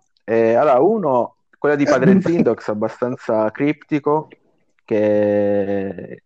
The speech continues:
gli ha scritto: "Lupz, sei un venduto, tornatene a San Marcanda."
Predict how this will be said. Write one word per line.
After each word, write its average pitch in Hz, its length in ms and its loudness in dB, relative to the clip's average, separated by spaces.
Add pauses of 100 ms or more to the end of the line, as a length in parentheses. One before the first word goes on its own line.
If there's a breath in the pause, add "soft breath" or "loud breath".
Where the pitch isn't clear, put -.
(100)
gli 113 140 -8
ha 113 80 0
scritto: 110 1000 0
"Lupz, 160 500 0
sei 131 160 0
un 127 120 0
venduto, 147 880 0
tornatene 139 500 0
a 117 40 -6
San 117 240 -6
Marcanda." 95 760 -10